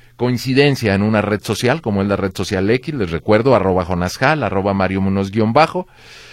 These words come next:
Pues recibimos cuarenta y cuatro mil ciento sesenta y un votos. Nuevamente rompemos nuestra marca. Oiga, hay municipios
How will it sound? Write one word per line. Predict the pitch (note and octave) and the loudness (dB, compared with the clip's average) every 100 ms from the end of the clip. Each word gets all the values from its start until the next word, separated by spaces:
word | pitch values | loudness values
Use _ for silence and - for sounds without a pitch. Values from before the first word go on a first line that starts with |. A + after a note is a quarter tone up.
| - - - - - - | -20 -20 -20 -20 -20 -4
Pues | C#3 C#3+ | 4 4
recibimos | C3 B2+ C#3 D#3 F#3 F3 - - _ _ _ _ _ | 4 0 0 0 -2 -4 -8 -16 _ _ _ _ _
cuarenta | C#3+ D3 C#3 C3+ C3 | 6 8 6 2 0
y | A#2+ | 0
cuatro | C3 A#2+ B2+ | 0 0 0
mil | C#3+ E3 | 0 -2
ciento | E3 D3 D3 D3 | -4 -4 -4 -6
sesenta | A#2+ A2 G2 G2 | -6 -6 -4 -2
y | G2 | 0
un | G#2 | 0
votos. | F2+ D2+ - - - - - - - - - - - | 0 -2 -6 -12 -12 -14 -20 -20 -20 -20 -20 -20 -16
Nuevamente | F2 A2 D#3 D3+ C#3+ D3 D3 | -4 2 4 4 2 0 -2
rompemos | B2 G#2+ B2 C3+ | -2 -2 0 -2
nuestra | A#2+ G#2 - A2 | -2 -6 -6 -2
marca. | C#3 D#3+ E3+ E3 E3 - - - - - - - - | 0 -2 -2 -4 -4 -14 -16 -16 -20 -20 -20 -20 -4
Oiga, | A#2 A#2+ B2+ G#2+ - _ _ _ _ - - - _ _ | 0 4 2 0 -12 _ _ _ _ -20 -20 -20 _ _
hay | F2+ C#3 | 0 0
municipios | F#3 G#3 D3+ D#3 F#3 C4+ B3 - | 2 0 -2 -4 -4 -4 -4 -6